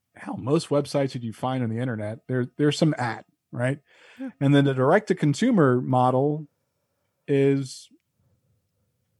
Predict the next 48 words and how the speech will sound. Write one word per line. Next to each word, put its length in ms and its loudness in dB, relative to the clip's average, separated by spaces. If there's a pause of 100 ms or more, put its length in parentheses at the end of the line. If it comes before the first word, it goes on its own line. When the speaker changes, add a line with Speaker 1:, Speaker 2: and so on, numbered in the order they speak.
(200)
Speaker 1:
not 200 0
even 160 6
the 100 8
exception 440 2
to 100 -2
the 60 2
rule 260 4
because 300 0
they 120 -2
try 200 0
to 100 0
hook 220 -2
and 80 0
bait, 280 -2
you 120 -4
know, 100 -4
bait 180 -2
and 120 -4
switch 300 0
you 80 0
with 120 0
a, 220 -4
with 120 -6
a 60 -4
trial. 320 -6 (1500)
So 200 0
I, 80 2 (560)
I 80 -4
think 460 -4 (120)
people 260 -2
are 60 0
gonna 140 0
find 280 -4
more 180 -2
success 540 -8
on 60 -8
the 100 -6
internet 360 -8
if 140 -12
they 120 -6
treat 300 -6
it 100 -2
more 220 -4
like 160 -6
a 60 -8
brick 260 -10
and 100 -6
mortar, 400 -8